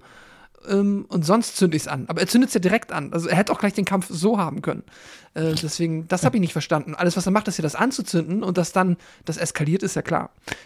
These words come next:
Das war der einzige, die einzige Aktion jetzt von der Figur des Paul, die ich nicht ganz nachvollzogen hab. Aber vielleicht wollte er auch den Kampf nur the-, also dramatisch anfangen mit einem Feuerwerk. Keine Ahnung.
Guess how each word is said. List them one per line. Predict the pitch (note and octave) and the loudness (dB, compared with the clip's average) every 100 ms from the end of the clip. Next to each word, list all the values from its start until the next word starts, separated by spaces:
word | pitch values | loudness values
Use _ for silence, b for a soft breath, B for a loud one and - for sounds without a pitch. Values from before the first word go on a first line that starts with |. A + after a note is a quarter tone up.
| - | -6
Das | F3 | -2
war | F#3+ | 2
der | F#3 - | 2 4
einzige, | A3 - B3 A#3 | 2 2 0 2
die | F#3+ | 0
einzige | G3+ F#3+ G#3+ G3+ G3+ G3+ _ B B B - | 0 -2 0 2 0 -2 _ B B B -10
Aktion | F3 - F#3 G3 | -8 -2 0 0
jetzt | F#3 | -2
von | - F3 | -2 -2
der | E3 | -2
Figur | D#3 F3 F#3+ F#3 | -2 2 2 2
des | F3+ | -2
Paul, | - F3 E3+ | -4 0 0
die | D#3 | 0
ich | D#3 | -4
nicht | D3+ - | -8 -10
ganz | C#3 | -12
nachvollzogen | B2 B2+ C3 - - C#3+ | -12 -12 -14 -14 -14 -14
hab. | C#3 - | -16 -4
Aber | D3+ E3 B B B | 2 2 B B B
vielleicht | D#3+ E3+ E3+ | 0 0 6
wollte | F3+ F3+ | 6 6
er | E3 | 2
auch | D#3+ | 2
den | D#3+ | -2
Kampf | - D#3 | -4 -4
nur | D3+ | -4
the-, | C3+ D#3+ | -4 -4
also | D3+ C#3+ | -4 -4
dramatisch | C3+ C#3 C#3 D3 D3 | -4 -2 -2 -2 -6
anfangen | C3 - C#3 | -8 -10 -10
mit | C#3+ | -10
einem | C3 | -10
Feuerwerk. | - C#3 B2+ C3 - | -6 -6 -6 -10 -8
Keine | - C3 B2 | -8 -6 -8
Ahnung. | D3+ D3+ | -10 -16